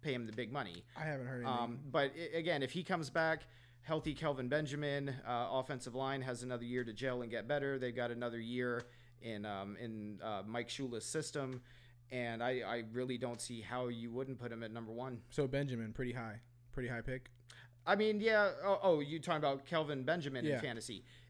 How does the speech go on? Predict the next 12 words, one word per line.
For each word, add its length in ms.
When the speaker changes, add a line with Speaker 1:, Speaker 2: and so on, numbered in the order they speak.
Speaker 1:
If 160
he 140
comes 280
back, 480
I 460
would 160
have 200
to 60
say 200
so. 180
I 100
mean, 300